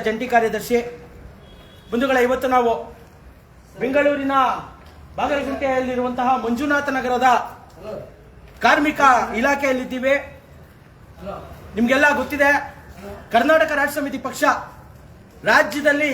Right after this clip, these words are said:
ಯಾವ್ಯಾವ ಅಧಿಕಾರಿಗಳು ಲಂಚ ತಗೋತಾರೆ, ಭ್ರಷ್ಟಾಚಾರ ಮಾಡ್ತಾರೆ ಅಂಥವ್ರಿಗೆ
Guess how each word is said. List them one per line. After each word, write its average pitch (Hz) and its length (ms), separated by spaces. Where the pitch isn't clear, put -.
ಯಾವ್ಯಾವ 302 420
ಅಧಿಕಾರಿಗಳು 285 640
ಲಂಚ 247 180
ತಗೋತಾರೆ, 269 360
ಭ್ರಷ್ಟಾಚಾರ 311 480
ಮಾಡ್ತಾರೆ 269 340
ಅಂಥವ್ರಿಗೆ 285 460